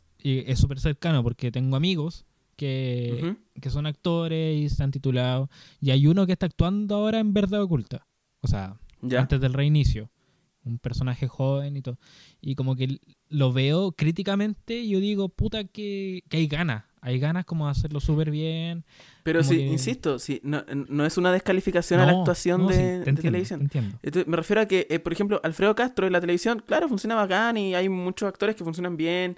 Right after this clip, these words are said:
Speaker 2: y son bacanes y no, y no
Speaker 1: El
Speaker 2: quiere decir que
Speaker 1: formato.
Speaker 2: actúen mal. Pero a mí, el Alfredo Castro en cine me carga, weón, me carga. Y Lucho Ñeco también me carga. Yo así como, weón.
Speaker 1: Sí, yo nunca le compré ese Neruda, weón.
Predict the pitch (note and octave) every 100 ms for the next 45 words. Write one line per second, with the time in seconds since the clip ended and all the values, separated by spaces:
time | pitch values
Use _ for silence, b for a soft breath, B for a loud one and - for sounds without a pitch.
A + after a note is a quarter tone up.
0 | b b b - C#3+ F#3+ A#3+ - G#4+ C4+
1 | F3 F3 E3+ F3 D#3+ D#3 D#3+ D#3 F#3 F3
2 | C#3+ A#2+ B2+ F3 E3+ F#3+ - B B B
3 | - D3 C#3+ D#3+ G#3 - E3 E3+ - C#3+
4 | - F#3 F#3 F#3+ - F3 D3+ - G3 A#3
5 | D4+ F#3 E3 E3 A3+ G#3+ D#3+ D#3 E3+ A3
6 | F3 E3 A3+ G#3+ D3 b b b b b
7 | b _ _ D#3 D#3+ G#3 G#3+ G#3 E3 G3
8 | E3 D3 G#3+ A3 A#3+ B3 G3+ D#3+ _ _
9 | - D#3+ F3 G#3+ A3+ G3 F#3+ G3+ B3+ B3
10 | G#3 b b b b b _ _ _ _
11 | _ _ _ _ _ _ _ - - B2
12 | - b b - D3 C3+ C3 B2 B2+ B2
13 | B2 - B2 A#2 A#2 B2 A#2 A#2+ A#2+ A#2+